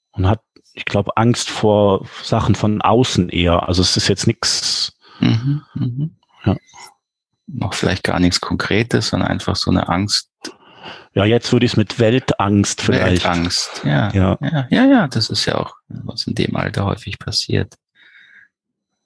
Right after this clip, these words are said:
Speaker 1: So das Große von außen übermannt mich irgendwie und ich hab das Gefühl, dass, äh, die Erwachsenen um mich rum mich da nicht schützen können.
Speaker 2: Genau, dass du dem
Speaker 1: Sowas.
Speaker 2: ausgeliefert bist,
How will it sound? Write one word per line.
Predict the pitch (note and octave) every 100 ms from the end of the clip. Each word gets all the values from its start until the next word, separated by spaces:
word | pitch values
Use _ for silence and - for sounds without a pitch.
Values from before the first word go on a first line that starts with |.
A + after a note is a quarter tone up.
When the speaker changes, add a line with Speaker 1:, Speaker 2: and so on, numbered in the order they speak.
| _ - _
Speaker 1:
So | - F#2+ F#2 -
das | G2+ -
Große | - G2 A2+ - A#2
von | G#2 G2+
außen | G2+ A2+ - A2+
übermannt | G2+ G2 G#2+ B2+
mich | D#3 C#3
irgendwie | A2+ B2 B2 - A#2+
und | A2+
ich | G2+
hab | A2+ -
das | A2 -
Gefühl, | G#2+ - A2+ G#2+
dass, | G2+ - -
äh, | - G#2 G2+ G2 G2 - - - _ _ _ -
die |
Erwachsenen | F#2 F#2 G2+ - - A2
um | - A2+
mich | A2 G2+ -
rum | G#2 G#2 A2 - - _
mich | G2 G2+
da | G#2
nicht | G#2 G2
schützen | - F#2 -
können. | F2 E2+ D#2 D#2+ - _ _
Speaker 2:
Genau, | A#2+ G#2 F2 D#2+
dass | E2+ -
du | F#2+
dem | E2 D#2+
Speaker 1:
Sowas. |
Speaker 2:
ausgeliefert | - F#2+ - - G#2+ G2+ - G2 -
bist, | G2 F#2+ -